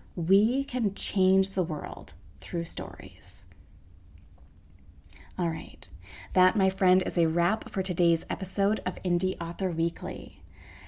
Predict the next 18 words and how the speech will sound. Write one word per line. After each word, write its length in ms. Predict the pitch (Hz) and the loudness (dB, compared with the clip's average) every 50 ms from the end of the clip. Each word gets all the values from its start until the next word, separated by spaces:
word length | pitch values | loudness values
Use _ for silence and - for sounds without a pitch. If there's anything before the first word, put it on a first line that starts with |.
| - - - | -20 -8 -2
As 360 | 190 185 202 214 214 214 - - | 0 4 6 6 6 4 4 0
always, 520 | 190 185 190 190 202 202 208 202 202 - | 2 0 2 2 4 4 4 4 4 2
you 80 | 175 170 | 0 -2
can 160 | - - - | -2 -4 -6
access 440 | - 160 156 - - - 156 151 - | -6 -6 -8 -6 -4 -4 -4 -4 -4
the 140 | - - | -6 -6
show 260 | - - - 208 202 208 | -8 -6 -2 -2 0 2
notes 240 | 208 208 208 202 | 2 2 2 0
for 220 | - - 202 196 190 | -4 -2 0 0 2
this 160 | 190 190 - - | 2 0 0 -2
episode, 520 | 202 185 - 175 - - 185 185 180 180 175 | -4 -6 -4 -4 -2 0 2 2 2 2 0
including 460 | - 175 170 - - 175 170 165 - - | -2 -8 -8 -6 -6 -6 -4 -4 -6 -4
all 240 | 185 170 165 160 185 | -2 -2 -2 -2 -2
links 400 | 180 190 220 240 - - - - | 0 0 0 0 0 -4 -6 -4
and 120 | - 180 | -2 -4
additional 480 | 170 165 175 160 156 - 156 156 151 151 | -4 -2 -2 -4 -4 -4 -4 -4 -4 -2
resources, 840 | 175 180 190 196 - 202 190 185 185 - 196 190 185 185 185 - - - - - - - - - - | 0 2 2 2 2 0 0 0 0 0 2 2 2 2 2 0 -4 -8 -18 -20 -20 -20 -18 -8 -4
at 260 | 165 165 160 - | -2 -2 -2 -4